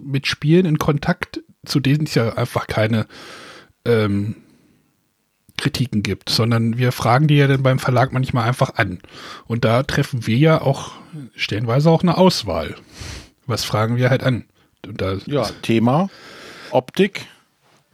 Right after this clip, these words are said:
Speaker 2: Und,
Speaker 1: Naja, wir,
Speaker 2: ähm,
Speaker 1: wir reden jetzt gerade vom Kaufen, ne?
Speaker 2: Ja, genau.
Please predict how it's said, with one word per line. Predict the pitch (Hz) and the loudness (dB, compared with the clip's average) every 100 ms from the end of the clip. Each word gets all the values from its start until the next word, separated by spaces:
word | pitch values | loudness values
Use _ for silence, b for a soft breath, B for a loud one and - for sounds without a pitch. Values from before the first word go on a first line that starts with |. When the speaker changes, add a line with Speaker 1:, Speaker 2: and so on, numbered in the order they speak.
| _ - B B B B B B B B B B B B B B B B B _ _ _ _ _ - | _ -16 B B B B B B B B B B B B B B B B B _ _ _ _ _ -2
Speaker 2:
Und, | 131 131 135 135 | 2 2 2 2
Speaker 1:
Naja, | 160 123 | 0 2
wir, | - | 2
Speaker 2:
ähm, | 196 | 2
Speaker 1:
wir | 202 | 4
reden | 220 220 | 2 0
jetzt | - | 0
gerade | 190 | 0
vom | 196 175 | 0 0
Kaufen, | 170 131 - 90 | 2 0 -2 -6
ne? | 131 294 - B B B B B B - | -6 -6 -10 B B B B B B -2
Speaker 2:
Ja, | 180 | 2
genau. | 196 110 | 4 2